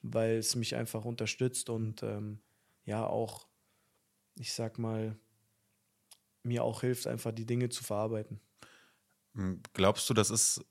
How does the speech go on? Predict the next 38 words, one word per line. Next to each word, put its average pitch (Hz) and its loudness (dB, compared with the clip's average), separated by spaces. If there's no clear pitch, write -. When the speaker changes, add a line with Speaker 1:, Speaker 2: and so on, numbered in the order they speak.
Speaker 2:
ähm, 95 0
grad - 4
im 104 0
Fußballbusiness 117 4
auch 98 2
so - -2
ein, 92 0
so 92 -6
ein 90 -6
bisschen 101 2
was, 95 2
was 98 2
sich 104 -2
gerade 90 4
ändert, 120 2
dass 98 0
man 104 0
auch - 0
darüber 92 2
redet? 101 4
Ich - -12
meine, 98 0
Johnny 101 4
hat 95 0
letztens 98 2
auch - 2
darüber 104 4
geredet, 98 4
dass, - 0
äh, 92 2
er 80 4
mit 92 0
einer 90 2
Mental-Coachin, 92 2
glaub 107 4
ich, 104 2
arbeitet. 107 4
Ähm, 95 2